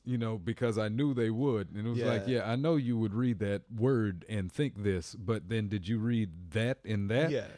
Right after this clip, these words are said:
Speaker 1: and that?" Where, yeah, I understand. Yeah, I gret-, yes, that is a common trope.
Speaker 2: Right.
Speaker 1: And I also address that in, uh, paragraph <laughs> four.
Speaker 2: Mm-hmm. Right.
Speaker 1: Right. But I do that simply because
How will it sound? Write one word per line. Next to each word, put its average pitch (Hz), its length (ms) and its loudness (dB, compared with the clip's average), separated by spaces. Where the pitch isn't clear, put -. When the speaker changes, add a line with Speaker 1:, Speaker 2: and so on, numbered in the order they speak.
Speaker 1:
and 107 260 2
that?" 147 320 0
Where, 101 380 0
yeah, 110 200 -2
I 127 120 0
understand. 147 680 -2
Yeah, 98 240 -4
I 90 180 -6
gret-, 98 440 -4
yes, 110 320 -4
that 92 260 -2
is 98 160 -2
a 123 60 0
common 147 380 -2
trope. 165 340 2
Speaker 2:
Right. 113 260 -4
Speaker 1:
And 110 220 0
I 101 120 2
also 123 340 2
address 101 420 2
that 110 320 2
in, 104 240 0
uh, 98 240 2
paragraph 127 640 8
<laughs> - 40 -8
four. 214 240 12
Speaker 2:
Mm-hmm. 156 680 10
Right. 110 160 2
Speaker 1:
Right. 147 300 6
But 143 160 6
I 139 100 4
do 180 240 2
that 170 380 2
simply 151 420 2
because 123 460 2